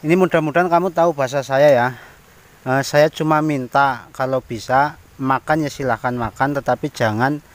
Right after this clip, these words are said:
eh, merusak tanaman warga. Kasihan warga di sini menanam, eh, seperti ini kan untuk dimakan.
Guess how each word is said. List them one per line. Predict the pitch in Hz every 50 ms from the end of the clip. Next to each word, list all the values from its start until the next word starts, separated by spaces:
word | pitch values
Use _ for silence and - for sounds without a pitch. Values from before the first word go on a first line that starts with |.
| - - - - - _ _ _ - - 139
eh, | 127 123 123 123 127 127 127 127 123 123 - - - - - - - - - - 131
merusak | 135 131 135 120 - 143 135 -
tanaman | - 127 123 127 127 127 127 127 127 127 127
warga. | 123 120 117 - - 127 120 117 107 98 - - - - _ - - - - - -
Kasihan | 131 120 - - 135 139 139 131 131
warga | 131 127 127 - 123
di | 107 113 110
sini | - 131 131 135 143 151 156
menanam, | 147 139 139 135 135 135 135 135 135 135 127 127 - - - _ - - - - - - - - - - - - -
eh, | - 135 135 135
seperti | 131 - - 120 139 131 131 127 139 139
ini | 143 147 147
kan | 151 156 156 156 151 147 - -
untuk | 156 143 135 147 -
dimakan. | - 135 117 117 110 107 - - 131 131 123 113 110 113